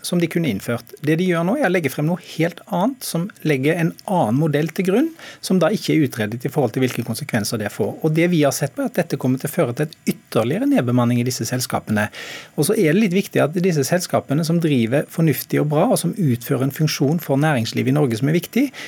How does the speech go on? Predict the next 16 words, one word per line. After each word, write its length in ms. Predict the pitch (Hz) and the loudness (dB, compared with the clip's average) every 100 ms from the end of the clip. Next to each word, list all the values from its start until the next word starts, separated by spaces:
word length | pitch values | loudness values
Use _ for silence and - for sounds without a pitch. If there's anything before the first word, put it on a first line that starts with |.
| - - | -16 0
de 80 | 151 | 2
må 120 | 170 | 4
også 120 | 131 147 | 2 0
ha 20 | - | 2
tid 220 | 123 120 | 0 0
til 80 | 117 | -2
å 40 | |
kunne 120 | 131 | -2
ivareta 560 | 135 156 131 104 - 143 | 2 2 2 0 0 0
de, 160 | 139 143 | 0 0
de 240 | 139 120 135 | 0 2 4
nedbemanningene 680 | 127 101 104 104 120 147 143 | 2 2 -2 -2 -2 0 0
som 80 | 143 | 0
dette 260 | 151 - - | 0 -4 -4
vil 160 | 117 - | -4 0
føre 240 | 160 127 | -2 -2